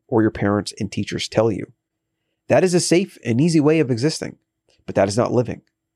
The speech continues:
because in it there is fear, decay, death. To live is to find out for yourself what is true.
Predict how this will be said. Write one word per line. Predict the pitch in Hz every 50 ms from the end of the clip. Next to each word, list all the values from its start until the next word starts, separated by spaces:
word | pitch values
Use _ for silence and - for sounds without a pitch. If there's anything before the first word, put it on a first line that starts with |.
| _ _ _ _ _ -
because | 127 120 - 165 147 - - _ -
in | 147 165 185 - -
it | 139 127 -
there | - 117 113 - -
is | 113 107 - -
fear, | - - 127 127 139 147 147 147 _ _ _ _ _ _ -
decay, | 123 - - - 101 95 90 92 - _ _ _ _ _ _ _ _ _ _
death. | 180 175 170 170 - - - _ _ _ _ _ _ _ _ _ _ _ _ _ _ _ -
To | - 131
live | 117 131 165 202 226 202 226 - _ _
is | - 123 - -
to | 120
find | - - 127 131 160 160 143 -
out | 127 127 127 - -
for | - - 120 113
yourself | 113 110 - - - 107 110 110 - _ _ _ _ _
what | - - 104 101
is | 98 -
true. | - - - 95 95 -